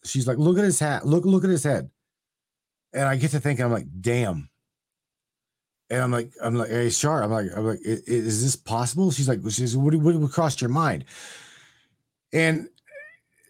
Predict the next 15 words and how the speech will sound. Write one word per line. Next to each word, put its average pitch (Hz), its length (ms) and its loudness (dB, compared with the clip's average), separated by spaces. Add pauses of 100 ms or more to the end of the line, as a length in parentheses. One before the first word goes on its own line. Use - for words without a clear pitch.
(160)
the 165 180 6
conspiratorial 196 1000 4
person 160 420 2
I 139 200 2
am, 117 280 0
I'm 127 180 2
like, 127 240 0 (460)
"Did 131 200 2
they, 123 180 2
did 123 240 0
they 196 160 4
take 180 280 2
this - 160 0
child's 143 340 2
eyeballs? 156 600 -2